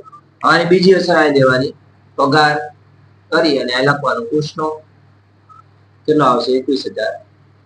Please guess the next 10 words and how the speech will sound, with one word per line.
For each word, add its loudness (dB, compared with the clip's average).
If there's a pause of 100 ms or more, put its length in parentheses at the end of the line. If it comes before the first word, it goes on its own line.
(100)
છસો. -6 (840)
ચલો, 4
હવે 6
એના 8
પછીનો 8
હવાલો 10
છે. 4 (400)
જો, 0 (500)
હવે 6
તમને 4